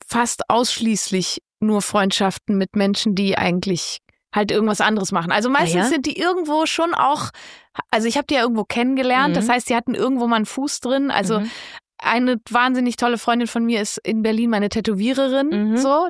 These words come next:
Speaker 1: die jetzt aber natürlich in dem Sinne nichts in der Form von Öffentlichkeit,
Speaker 2: Mhm.
Speaker 1: aber stellt sich ja auch als Künstlerin,
Speaker 2: Ja,
Speaker 1: ist natürlich
Speaker 2: klar.
Speaker 1: auch eine Künstlerin. Ähm, oder keine Ahnung, hab irgendwo mal eine, mit, eine Tänzerin kennengelernt,
Speaker 2: Mhm.
Speaker 1: ähm, die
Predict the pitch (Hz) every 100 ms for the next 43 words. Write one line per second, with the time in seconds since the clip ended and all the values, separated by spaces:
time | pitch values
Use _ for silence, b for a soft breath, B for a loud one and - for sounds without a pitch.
0 | - 233 - - 208 240 226 196 202 247
1 | 220 - 214 233 262 226 233 226 233 -
2 | 226 208 214 240 - 254 247 262 233 226
3 | 208 214 262 - 208 240 - _ - -
4 | - 381 - 240 139 226 - - B B
5 | 208 196 - 254 240 - 269 285 320 214
6 | 254 240 233 - 214 202 262 262 277 262
7 | 285 B B B B B B - 240 247
8 | 240 240 _ _ _ _ 240 240 247 247
9 | 240 202 226 214 208 240 233 220 202 196
10 | 208 196 - 214 - 262 294 254 226 226
11 | 233 220 214 208 202 202 220 214 180 165
12 | 175 208 - 226 214 214 208 208 196 240
13 | 226